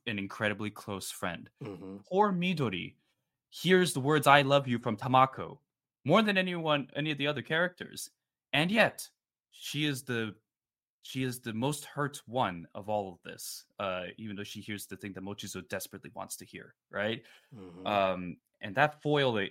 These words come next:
Speaker 1: that, that ca-, that counter, that, that, that play between those three characters, uh, really lifts everything up.
Speaker 2: I really think that she, I mean,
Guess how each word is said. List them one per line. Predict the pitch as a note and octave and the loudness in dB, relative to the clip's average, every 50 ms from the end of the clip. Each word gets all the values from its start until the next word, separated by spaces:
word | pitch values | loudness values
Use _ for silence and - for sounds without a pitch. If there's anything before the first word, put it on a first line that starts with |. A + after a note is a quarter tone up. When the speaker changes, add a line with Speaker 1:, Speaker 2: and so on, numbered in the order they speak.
| - | 2
Speaker 1:
that, | - C3+ C3 - | 2 2 2 2
that | - C#3 - - - - | 0 0 0 -2 -6 -12
ca-, | - - C3 - - - | -6 -2 -2 -2 -2 -2
that | A#2 - | -6 -6
counter, | - - C3 B2 A#2+ - A2 F#2 D#2+ E2+ - _ _ _ - | -2 -2 0 0 0 -2 -4 -6 -8 -8 -14 _ _ _ -4
that, | G2+ F#2+ F#2 - _ - | -2 -2 -2 -4 _ -8
that, | F#2+ F2+ F2 - - | -6 -6 -6 -4 -6
that | G2 - - | -8 -8 -8
play | - - A2+ A#2 A2+ G#2+ F#2+ E2+ F2 - _ _ _ _ _ _ _ _ _ _ _ | -10 -2 0 2 2 2 2 0 -4 -12 _ _ _ _ _ _ _ _ _ _ _
between | - G#2 G2+ - - G#2+ G2+ F#2+ | -6 -6 -6 -4 -4 -4 -2 -2
those | G2 F#2+ F#2 - | -4 -6 -8 -8
three | - G2 F#2+ F#2 | -6 -6 -6 -4
characters, | - - G2+ G2 F#2+ F#2 - - - - - - - - _ _ _ _ _ _ _ _ _ _ - | -2 0 0 0 0 -2 -6 -14 -16 -14 -12 -14 -14 -14 _ _ _ _ _ _ _ _ _ _ -10
uh, | - E2 - - A2 A2 A2+ A2+ | -8 -8 -8 -10 -14 -14 -10 -4
really | B2 B2+ C3 C3 B2 A2 G#2 F#2+ E2+ D#2+ E2+ - - | 0 2 4 4 4 2 0 -2 -4 -8 -14 -16 -10
lifts | A2 A2 A2 A#2 A2 A2+ - - - - - - | -6 -4 -2 -2 -2 -4 -4 -6 -6 -4 -2 -4
everything | G2 F#2 E2+ - F#2 E2+ | -4 -4 -8 -12 -10 -10
up. | E2+ E2 - _ - _ _ _ _ _ _ _ _ _ - | -8 -10 -10 _ -18 _ _ _ _ _ _ _ _ _ 0
Speaker 2:
I | B2 A2 G#2+ G#2+ | 2 2 2 2
really | G#2 G2 F#2 G2 G2+ G2+ G2+ G2 G2 F#2 | -2 -4 -6 -6 -6 -4 -4 -4 -6 -8
think | _ - - G2+ G2+ G2+ G2 _ _ - | _ -12 -12 -12 -12 -12 -16 _ _ -10
that | - F#2+ F#2+ F2+ F2+ F2+ F2+ - - _ _ | -8 -8 -6 -6 -6 -8 -8 -10 -12 _ _
she, | - - - - - A#2+ A2 A2 G#2+ G#2+ G#2 - _ - | -14 -12 -10 -10 -10 -8 -8 -8 -8 -10 -10 -12 _ -10
I | B2 A2+ | -8 -6
mean, | A#2 A2+ A2 G#2 G2 G2 | -6 -6 -6 -8 -8 -10